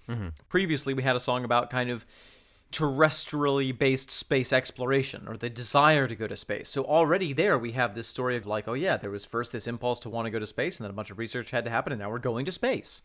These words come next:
Speaker 1: Right, yeah.
Speaker 2: But there's so many different ways that you can connect those dots with that album, and that's what is kind of brilliant for me.
Speaker 1: Yeah, honestly, that makes me want to listen to this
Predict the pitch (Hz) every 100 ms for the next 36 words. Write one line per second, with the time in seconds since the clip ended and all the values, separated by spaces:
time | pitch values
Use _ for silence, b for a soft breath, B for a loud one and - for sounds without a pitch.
0 | _ 98 78 71 101 95 78 - _ _
1 | _ _ 180 165 160 - 226 208 143 226
2 | 151 127 196 127 123 120 113 127 117 104
3 | 95 139 151 113 113 107 98 98 98 135
4 | 185 - 139 135 135 - 135 113 98 -
5 | _ - _ _ _ - - 131 143 113
6 | - 110 101 - - _ _ 151 151 135
7 | 170 185 - 131 110 110 _ _ 104 135
8 | 170 185 _ _ _ - 131 113 90 -
9 | 113 107 98 104 101 - - 104 107 -
10 | 113 95 101